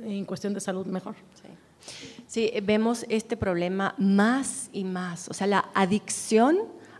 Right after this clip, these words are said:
Speaker 2: a lo que son los juegos de internet, el, en el teléfono, todo eso. Entonces, es, es difícil, es una situación difícil, pero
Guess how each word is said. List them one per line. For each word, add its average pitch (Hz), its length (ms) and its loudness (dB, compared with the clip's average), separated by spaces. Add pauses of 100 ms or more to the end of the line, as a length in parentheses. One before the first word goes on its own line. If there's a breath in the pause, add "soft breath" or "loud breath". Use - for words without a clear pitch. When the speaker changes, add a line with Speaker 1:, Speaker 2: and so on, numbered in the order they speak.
Speaker 2:
a 190 140 2
lo 190 160 2
que 202 100 -4
son 190 260 -2
los 208 140 0
juegos 214 460 4
de 208 80 0
internet, 190 760 -4
el, 185 120 -2
en 170 160 -4
el 151 160 -2
teléfono, 196 580 0
todo 196 220 4
eso. 175 200 -4 (360 loud breath)
Entonces, 262 360 4
es, 302 440 4 (260)
es 233 220 2
difícil, 214 500 -2
es 170 180 -8
una 214 140 -4
situación 202 380 -6
difícil, 196 400 -4
pero 202 320 6